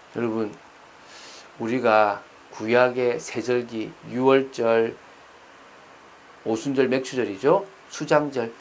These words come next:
이 세 가지 절기를 통하여 예수님의 고난과 예수님을 통하여 나타난 성령의 역사,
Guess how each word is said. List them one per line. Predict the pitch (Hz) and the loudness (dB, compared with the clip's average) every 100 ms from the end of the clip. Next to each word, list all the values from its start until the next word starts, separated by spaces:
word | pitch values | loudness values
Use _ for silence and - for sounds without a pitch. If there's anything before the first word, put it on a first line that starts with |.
| - - | -16 -8
이 | 160 | -6
세 | - 151 | -4 0
가지 | 160 180 175 165 | 4 4 2 -4
절기를 | 143 135 135 127 123 123 | -2 -2 0 0 0 -4
통하여 | - 120 113 131 151 123 - - - - - - | -6 -4 0 4 4 4 -4 -20 -20 -20 -16 -4
예수님의 | 110 120 165 165 165 151 139 135 131 - - - - | -2 0 -2 0 2 2 4 2 -2 -14 -20 -20 -12
고난과 | 117 117 120 131 123 117 110 113 117 - - - | -2 2 2 0 -2 2 2 2 -4 -18 -12 -6
예수님을 | 120 151 151 143 135 | -4 -2 -2 -2 -2
통하여 | 131 127 | -2 -2
나타난 | 123 123 131 120 | 0 -2 -4 -6
성령의 | - 139 135 135 139 117 | -6 -6 -2 -2 -2 -4
역사, | 110 - 117 117 | -6 -4 -4 -4